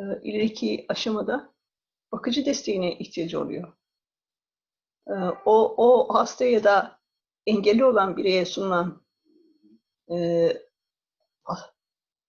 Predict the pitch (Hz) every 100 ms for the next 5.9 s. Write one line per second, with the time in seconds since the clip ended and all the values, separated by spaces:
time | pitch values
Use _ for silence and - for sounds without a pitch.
0 | 214 208 220 208 - 262 247 - - 190
1 | 185 - 214 220 - _ _ _ _ _
2 | _ _ - 220 - 226 170 - - 170
3 | - - _ _ - - 151 143 - _
4 | _ _ _ _ _ - 185 - 220 190
5 | 180 180 175 - - 170 151 - -